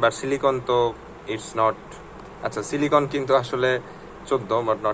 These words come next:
তেরো। So, answer A। ব্যাপারটা হচ্ছে কর্ণ সম্পর্কের মধ্যে যদি দেখো, ফ্লোরিন আর আর্গন আছে, নয় যোগ করলে তুমি আঠারো পাবা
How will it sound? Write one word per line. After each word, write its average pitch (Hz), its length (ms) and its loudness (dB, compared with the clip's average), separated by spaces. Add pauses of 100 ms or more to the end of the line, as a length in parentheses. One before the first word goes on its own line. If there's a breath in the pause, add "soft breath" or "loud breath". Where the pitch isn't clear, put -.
তেরো। - 260 -6
So, 117 60 0 (140)
answer 110 220 0
A। - 380 -6
ব্যাপারটা 151 360 6
হচ্ছে 165 180 0
কর্ণ 147 240 6
সম্পর্কের 147 480 2
মধ্যে 139 220 0
যদি 143 160 0
দেখো, 151 420 2 (120)
ফ্লোরিন 135 360 4
আর 131 140 8
আর্গন 120 320 6
আছে, 117 320 -2 (200)
নয় 117 180 4
যোগ 120 180 2
করলে 120 140 2
তুমি 123 160 0
আঠারো 120 260 4
পাবা 113 300 4